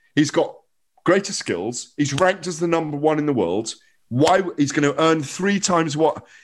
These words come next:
he, uh, will earn for fighting, um, Deontay Wilder on July the twenty-fourth. So why would he worry about it?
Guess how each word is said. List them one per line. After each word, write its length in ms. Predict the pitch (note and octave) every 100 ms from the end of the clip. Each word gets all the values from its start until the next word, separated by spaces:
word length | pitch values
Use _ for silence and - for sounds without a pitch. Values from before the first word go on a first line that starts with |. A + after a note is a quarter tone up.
| _ -
he, 280 | D#3 D3+ -
uh, 300 | D3 D3+ C#3
will 200 | C#3 C#3+
earn 240 | C#3+ C#3 C3+
for 120 | C3
fighting, 640 | C3 C3 B2 - B2 A#2+
um, 640 | A#2+ A2+ A2 A2 G#2+ G#2+ G#2 - -
Deontay 380 | A2+ C3 A2+ B2+
Wilder 380 | G#2 G#2 F#2+ G2
on 120 | F#2+
July 280 | G2 G2+ F#2+
the 80 | F2
twenty-fourth. 600 | F#2 F2 - D2 C3+ - _ _ _ _ _ _ _
So 300 | - G3 F#3+
why 300 | - D#3+ G3+
would 140 | G#3+ A3
he 80 |
worry 400 | G3+ G#3 A#3 A#3
about 460 | F3+ C3+ G#2+ F#2 -
it? 200 | C#2 -